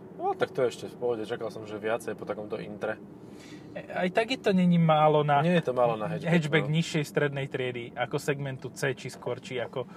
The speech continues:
Speaker 2: ako to chcete vy nazvať, tak, tak si to nazvite, ale je to go-, golf klase.
Speaker 1: No.
Speaker 2: Prémiová.
Speaker 1: Tuto v tej
Speaker 2: No.
Speaker 1: Rači sa býva dobre asi,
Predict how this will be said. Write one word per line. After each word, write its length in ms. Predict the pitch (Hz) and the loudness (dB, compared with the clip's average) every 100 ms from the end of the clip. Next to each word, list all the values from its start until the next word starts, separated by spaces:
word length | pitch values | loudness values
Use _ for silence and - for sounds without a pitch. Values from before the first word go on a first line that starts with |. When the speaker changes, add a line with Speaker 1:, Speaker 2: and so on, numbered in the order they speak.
| - - - | -14 -12 -2
Speaker 2:
ako 200 | 151 170 | 0 2
to 100 | 151 | 0
chcete 260 | - 147 147 | 0 -4 -2
vy 140 | 139 | -4
nazvať, 460 | 135 131 123 131 156 - - - | 0 0 4 2 2 -8 -20 -20
tak, 180 | - 131 | -4 2
tak 160 | - 156 | 2 2
si 100 | 160 | -2
to 100 | 147 | 0
nazvite, 500 | 143 143 143 139 143 | 2 2 0 0 -2
ale 360 | - 135 139 - - - - | 2 4 4 2 -14 -18 -18
je 160 | - 156 | -4 0
to 300 | 156 156 143 - | 2 4 4 2
go-, 300 | 139 147 - - - - | 2 4 4 0 -14 -8
golf 360 | - 143 147 - | 0 0 0 -2
klase. 480 | 135 110 - 120 - - - - - - - - | 0 0 -2 -10 -12 -16 -18 -18 -18 -18 -18 -12
Speaker 1:
No. 140 | 95 | -4
Speaker 2:
Prémiová. 480 | 90 143 143 120 104 - - - - - - - - - - - - - - - | 0 2 2 0 -4 -6 -18 -18 -18 -16 -16 -16 -18 -18 -18 -18 -16 -18 -16 -14
Speaker 1:
Tuto 200 | 139 139 | -2 -2
v 80 | |
tej 140 | - 123 | 2 4
Speaker 2:
No. 60 | 117 | 8
Speaker 1:
Rači 140 | 156 131 | 6 6
sa 160 | 127 | 2
býva 240 | 120 127 110 | 2 0 0
dobre 280 | 110 113 95 | 2 0 0
asi, 340 | 92 - 117 | -2 -6 -12